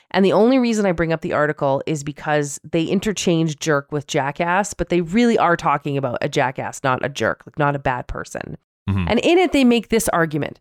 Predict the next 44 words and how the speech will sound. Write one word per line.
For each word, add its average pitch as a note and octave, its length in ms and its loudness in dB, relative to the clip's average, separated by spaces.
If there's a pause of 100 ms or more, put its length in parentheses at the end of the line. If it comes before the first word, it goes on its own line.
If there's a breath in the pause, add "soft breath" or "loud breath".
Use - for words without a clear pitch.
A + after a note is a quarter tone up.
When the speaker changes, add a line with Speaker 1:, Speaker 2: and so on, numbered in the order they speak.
(140)
Speaker 1:
that F#3+ 160 0
jackasses A#3+ 800 2
are F3 160 2
the D#3 240 0
only C4+ 720 6
type G3 400 2
of D#3+ 160 0
man, D3 600 0
and F3+ 160 2
they E3+ 100 4
only F3 500 2 (260)
gave E3 240 4
the D3 60 -10
title C3+ 300 -2
to - 120 -10
men. C3 300 -4 (360)
Jackass G#3 520 0
is F3 100 0
the F3 140 0 (100)
only C4+ 300 6
type G#3+ 260 -2
of F3 160 -6
man C#3 400 -2 (240)
that B2 120 -2
you G3 140 4
will G3+ 120 2
find C#3+ 580 -2 (400)
that E3 320 0
will F3+ 120 2
be F3 100 -2
completely B3 880 -2 (100)
authentic F3 600 0
with D3 180 -4
you. - 160 -10 (400)
What G#3 340 0
you C#4 120 4
see A3+ 440 -2
is D#3 140 -2
what F3 240 -2
you F#3 60 -4
get D#3+ 220 0
with D#3+ 120 -6
a D3+ 60 -4
jackass, D#3+ 680 -2